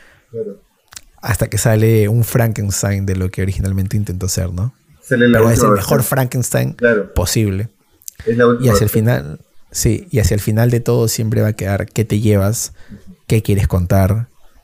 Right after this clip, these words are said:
Speaker 2: y cómo lo contaste, ¿no? El fondo, la forma, siempre se acompañan, pero siempre el fondo,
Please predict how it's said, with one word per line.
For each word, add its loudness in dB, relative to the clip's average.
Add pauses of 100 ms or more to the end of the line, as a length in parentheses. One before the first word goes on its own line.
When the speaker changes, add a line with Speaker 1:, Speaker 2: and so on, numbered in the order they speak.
(720)
Speaker 2:
y -8
cómo 2
lo 2
contaste, -4
¿no? 0
El 2
fondo, 2
la 2
forma, 2 (880)
siempre 0
se 0
acompañan, 2
pero 0
siempre 2
el 4
fondo, -2